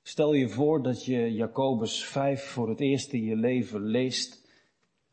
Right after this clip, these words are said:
En dan denken we meteen even terug aan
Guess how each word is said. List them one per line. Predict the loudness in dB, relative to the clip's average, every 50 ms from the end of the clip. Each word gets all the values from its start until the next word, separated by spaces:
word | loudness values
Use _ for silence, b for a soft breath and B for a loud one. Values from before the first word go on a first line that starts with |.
| _ _ _ _
En | -4 -2 -2 0 0
dan | -2 -2
denken | 0 0 0 0 -2 -2
we | -4 -4
meteen | -4 -2 -2 0 0 0 0
even | -2 -2 -4 -6 -8
terug | -6 -4 -4 -2 -4 -6 -8 -12 -10 -8
aan | -6 -6 -6 -6 -6 -10 -12 -18